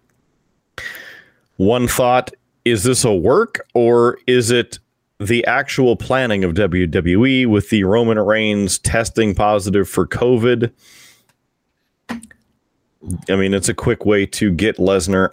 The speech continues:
out of that and into something else. So that's interesting. New Day versus Usos for the first time ever this year.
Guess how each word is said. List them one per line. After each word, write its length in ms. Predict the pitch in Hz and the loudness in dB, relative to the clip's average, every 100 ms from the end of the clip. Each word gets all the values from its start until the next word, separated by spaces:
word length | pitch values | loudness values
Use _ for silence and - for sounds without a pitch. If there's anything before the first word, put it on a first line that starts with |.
| - | 0
out 220 | 98 95 | 0 2
of 420 | 90 85 80 - _ _ | 2 2 -2 -10 _ _
that 440 | - 85 92 90 - | -4 -2 0 -2 -4
and 240 | - 82 80 | -6 -4 -4
into 340 | 87 85 - | -4 -2 -2
something 400 | 85 92 76 82 | -2 -4 -4 -2
else. 440 | 82 73 85 - - | 0 -2 -4 -6 -4
So 380 | - 80 78 - _ _ - - _ - | -2 -2 -4 -12 _ _ -20 -20 _ -2
that's 240 | 90 - | -2 0
interesting. 640 | 82 - 80 - 78 98 - _ - - - - | -4 -4 -4 -2 -4 -6 -12 _ -14 -12 -12 -6
New 300 | 104 120 175 | 0 2 2
Day 180 | 180 180 | 2 2
versus 380 | 165 165 - 127 | 2 0 0 -2
Usos 500 | - 180 - 180 170 | 2 2 2 2 0
for 140 | - | 0
the 100 | 151 | -2
first 320 | 165 196 175 - | 2 2 2 0
time 240 | 156 156 - | -2 -2 0
ever 600 | 202 180 202 196 180 - _ | 0 4 4 4 0 -6 _
this 320 | 110 135 - | 0 0 0
year. 340 | - 101 120 | -2 0 0